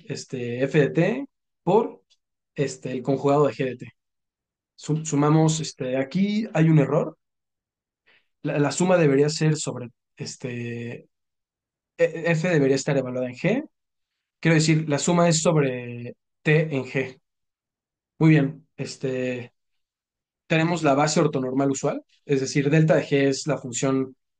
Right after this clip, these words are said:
de g del grupo en los complejos, que es uno en el elemento g y cero en todos los demás elementos. Si consideramos el conjunto de las deltas de g, eso es una base ortonormal para el espacio L dos de g. Y además,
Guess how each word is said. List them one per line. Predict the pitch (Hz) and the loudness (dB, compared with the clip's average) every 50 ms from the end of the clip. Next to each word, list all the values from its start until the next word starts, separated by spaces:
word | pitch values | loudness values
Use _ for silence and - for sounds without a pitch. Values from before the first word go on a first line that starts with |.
| _ _ _ | _ _ _
de | - 143 131 | -2 -2 -2
g | - - - 156 151 156 156 - - - _ _ _ _ _ | 0 2 2 4 4 2 0 -4 -10 -18 _ _ _ _ _
del | - 147 143 135 | 0 2 2 4
grupo | 139 156 160 165 160 160 170 170 180 - | 4 4 4 4 4 4 2 2 0 0
en | 156 135 | -2 -4
los | 131 - | -4 -6
complejos, | - - 135 117 113 147 147 147 151 170 175 175 160 160 - | -8 -10 -10 -2 2 4 4 4 4 2 0 -2 -2 -6 -8
que | - 147 135 135 | -6 -2 -2 -2
es | 135 - - - | -2 -4 -2 0
uno | 196 180 202 196 180 190 214 226 226 226 - _ _ _ _ _ _ _ _ _ _ _ | 2 4 4 4 4 2 0 -4 -6 -8 -14 _ _ _ _ _ _ _ _ _ _ _
en | - 143 131 123 123 123 127 127 131 | -8 -6 -6 -6 -6 -6 -6 -6 -4
el | 139 135 131 | -2 -2 0
elemento | 131 127 127 127 131 139 151 156 156 | 0 0 0 0 0 2 2 0 0
g | 156 - 156 170 202 | 0 0 2 2 2
y | 185 | 0
cero | - - - 143 143 147 | -2 -2 -2 -2 0 0
en | 143 | 0
todos | 160 165 160 | 0 0 0
los | 139 120 | 0 -2
demás | 120 127 139 - - | -4 -6 -6 -6 -6
elementos. | 135 127 123 131 135 139 - 233 320 - - - - _ _ _ _ _ _ _ _ _ | -6 -4 -2 -2 -2 -2 -2 -4 -4 -6 -10 -14 -18 _ _ _ _ _ _ _ _ _
Si | - - 165 | -6 -4 0
consideramos | 151 151 143 - 156 151 160 170 175 160 - - | 0 0 2 2 4 4 4 2 2 0 -2 -2
el | 151 135 131 | -4 -4 -2
conjunto | - 135 131 131 - 160 160 156 180 | -2 -4 -4 0 4 6 6 6 6
de | 180 160 | 4 4
las | 135 127 123 127 | 2 0 0 -2
deltas | 139 139 139 - 151 147 | -2 -2 0 0 -2 -2
de | 143 117 | -4 -6
g, | - 143 139 143 147 147 | -4 0 0 2 2 0
eso | 139 - 156 | 0 -2 -2
es | 147 156 | 0 2
una | 160 156 143 | 4 4 4
base | 135 135 139 135 - 160 | 4 2 2 0 0 -2
ortonormal | 147 - 131 127 127 120 123 127 143 214 - | -2 -2 -4 -8 -10 -8 -6 -4 -4 -4 -4
para | - 139 127 | -4 -6 -6
el | 117 | -6
espacio | 117 - - 139 135 - - 143 135 | -10 -6 -4 -4 -2 -2 0 0 0
L | 127 131 | 0 -2
dos | 127 127 139 143 - - | -2 -2 -4 -4 -6 -10
de | - - - | -12 -8 -4
g. | - 147 254 294 - - _ _ _ _ _ _ _ _ _ _ _ | -4 -2 -2 -4 -6 -12 _ _ _ _ _ _ _ _ _ _ _
Y | - 214 226 233 240 208 | 4 6 6 6 6 6
además, | 156 135 131 123 127 143 170 214 254 - - - - - - - _ | 4 2 0 0 0 0 0 0 -2 -4 -8 -8 -8 -10 -12 -16 _